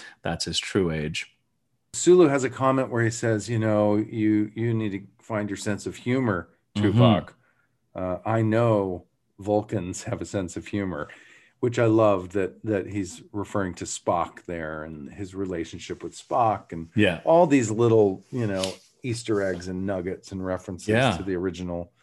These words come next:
Speaker 2: series. I really, I really enjoyed. I do have to
Speaker 1: Mm-hmm.
Speaker 2: pause though and say
Speaker 1: Yes.
Speaker 2: that as we got into this mind meld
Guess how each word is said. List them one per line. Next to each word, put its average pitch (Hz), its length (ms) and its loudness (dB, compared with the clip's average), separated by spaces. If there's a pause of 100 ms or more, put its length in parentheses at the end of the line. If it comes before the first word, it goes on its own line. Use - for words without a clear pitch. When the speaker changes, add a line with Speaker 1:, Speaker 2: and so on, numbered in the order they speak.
(140)
Speaker 2:
series. 92 600 -4
I 95 160 -10
really, 87 640 -6 (540)
I 98 60 -2
really 120 500 2
enjoyed. 92 540 0 (260)
I 127 80 0
do 247 220 2
have 320 160 4
to 123 80 6
Speaker 1:
Mm-hmm. 107 140 2
Speaker 2:
pause 123 320 4
though 104 200 0
and 104 100 -2
say 101 500 -2 (380)
Speaker 1:
Yes. 98 320 0 (120)
Speaker 2:
that 131 260 0
as 170 240 0
we 226 100 -2
got 156 240 4
into 151 300 0
this 113 480 -2
mind 113 400 0
meld 107 340 0